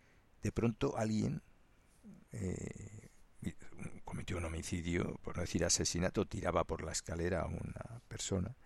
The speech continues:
que caía rodando por la escalera, claro, sangre en la cabeza, y se quedaba, la había matado. Y la niña miró, entonces, eh, con lo de la sangre dije yo, "Uy, la de tomate que hay, por Dios, fíjate, le ha salido ahí tomate".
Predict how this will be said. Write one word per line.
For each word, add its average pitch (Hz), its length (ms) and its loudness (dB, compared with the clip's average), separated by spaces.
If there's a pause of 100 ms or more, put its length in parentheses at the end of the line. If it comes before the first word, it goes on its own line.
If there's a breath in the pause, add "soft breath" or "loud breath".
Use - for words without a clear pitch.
(280 loud breath)
que 80 120 -4
caía 80 260 -4
rodando 80 320 -2
por 80 140 -4
la 80 60 -6
escalera, 85 460 -2
claro, - 260 -8
sangre 85 320 -4
en 78 80 -6
la 78 80 -6
cabeza, 82 340 -4 (600)
y - 60 -2
se - 160 -6
quedaba, - 260 -8
la - 60 -6
había - 200 -4
matado. 135 400 2 (1600 loud breath)
Y 107 520 6
la 95 160 2
niña 170 180 8
miró, 156 300 6
entonces, 123 560 4
eh, 107 260 -6
con 85 180 -2
lo 87 140 2
de 101 80 4
la 120 100 4
sangre 139 300 2
dije 110 220 0
yo, 90 160 4
"Uy, 196 400 4
la 175 160 6
de 156 120 6
tomate 156 580 4
que 139 260 4
hay, 147 160 4
por 117 240 0
Dios, 131 200 4
fíjate, - 540 2
le - 100 -2
ha 127 60 6
salido 127 340 2
ahí 123 80 6
tomate". 110 480 2